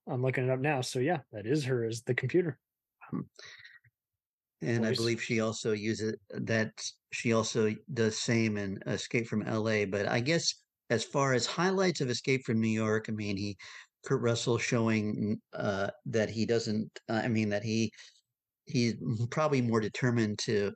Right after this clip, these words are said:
Speaker 2: save his skin. And, uh, I guess that's obviously the crux of the mission, because, you know, when he's
Speaker 1: Mm-hmm.
Speaker 2: zeroing in on the SIG pulse, un-, unaware that it's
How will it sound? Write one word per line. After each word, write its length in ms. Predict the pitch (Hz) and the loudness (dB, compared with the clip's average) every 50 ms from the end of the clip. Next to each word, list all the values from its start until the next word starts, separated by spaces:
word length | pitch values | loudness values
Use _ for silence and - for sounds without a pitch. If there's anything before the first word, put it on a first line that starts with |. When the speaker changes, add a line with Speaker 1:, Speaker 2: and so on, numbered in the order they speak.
| - _ | -8 _
Speaker 2:
save 380 | - - - - 123 117 117 117 | -6 -4 0 0 2 2 2 2
his 200 | 113 101 98 - | 2 2 2 0
skin. 640 | - - - - 143 131 120 110 104 101 98 98 - - | -2 -2 -2 0 2 2 2 2 2 0 -2 -4 -6 -4
And, 380 | 139 110 101 98 95 95 - - - | -4 -4 -4 -2 -4 -4 -6 -4 -4
uh, 220 | - 98 98 - - | -2 -2 -2 -2 -2
I 100 | 113 101 | -2 -2
guess 380 | 98 113 113 110 - - - - - - - - - _ - | 0 2 2 2 0 -2 -6 -8 -10 -16 -18 -20 -20 _ -6
that's 560 | - 104 117 117 110 110 - - - - _ _ _ _ | -2 2 2 2 2 2 0 -4 -4 -6 _ _ _ _
obviously 640 | 113 113 113 110 110 104 101 - - - 123 110 104 | 2 2 2 2 0 0 0 -2 -2 0 0 0 2
the 160 | 95 101 98 | 0 0 -2
crux 400 | - - - 120 107 - - - | -2 0 0 0 0 0 -2 -2
of 60 | 117 | -2
the 60 | 98 | 0
mission, 600 | 92 101 117 120 117 - 127 - - - - 98 95 | 2 2 2 2 2 0 -2 -2 -2 -4 -4 -6 -6
because, 460 | - - - - 65 62 117 104 - | -6 -2 0 2 2 2 2 0 -2
you 100 | - 120 | -2 0
know, 200 | 113 104 101 101 | 0 0 0 -2
when 180 | 101 - - 92 | -2 -2 -2 0
he's 220 | - 139 123 127 | -2 -2 -2 -2
Speaker 1:
Mm-hmm. 420 | 127 - - - _ _ _ 117 | -4 -6 -8 -14 _ _ _ -6
Speaker 2:
zeroing 540 | 110 - 117 127 131 127 123 120 117 113 110 | -4 -2 0 0 2 2 2 2 2 2 2
in 280 | 110 113 113 110 107 104 | 2 2 2 2 0 0
on 260 | 104 101 101 98 95 | -2 -4 -6 -6 -4
the 220 | 95 95 90 - - - | -4 -4 -4 -4 -4 -4
SIG 440 | - - - 156 151 147 135 113 | -2 0 2 2 0 0 -2 -2
pulse, 420 | - - 113 98 101 104 101 - - 135 - - | 0 2 2 4 2 2 0 -4 -8 -10 -8 -2
un-, 340 | - 131 113 110 107 107 - - | 0 2 2 2 2 -2 -4 -2
unaware 520 | - 120 117 110 101 104 110 110 110 110 107 | 0 2 2 2 2 2 2 2 2 2 2
that 200 | 98 101 95 95 | 0 0 0 -2
it's 320 | 101 - - - - - | -4 -4 -4 -6 -8 -8